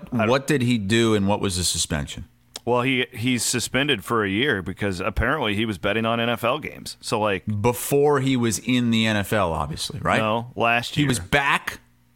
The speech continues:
Speaker 1: I believe
Speaker 2: on
Speaker 1: he was
Speaker 2: campus?
Speaker 1: back in Ames while this sting was happening. But again, like, so here, this is what I wanna know.
Speaker 2: Hmm.
Speaker 1: So we've been told from day one that this was about underage gambling.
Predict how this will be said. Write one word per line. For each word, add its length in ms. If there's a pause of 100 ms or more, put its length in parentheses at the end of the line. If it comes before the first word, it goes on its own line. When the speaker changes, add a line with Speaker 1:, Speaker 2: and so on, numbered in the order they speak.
(320)
Speaker 1:
I 100
believe 300
Speaker 2:
on 140
Speaker 1:
he 60
was 80
Speaker 2:
campus? 540
Speaker 1:
back 80
in 240
Ames 440
while 340
this 180
sting 340
was 160
happening. 440 (960)
But 100
again, 260
like, 240
so 220
here, 400
this 300
is 120
what 160
I 140
wanna 240
know. 240 (260)
Speaker 2:
Hmm. 120
Speaker 1:
So 180
we've 320
been 220
told 600 (320)
from 240
day 240
one 440 (800)
that 160
this 220
was 180
about 360
underage 640
gambling. 500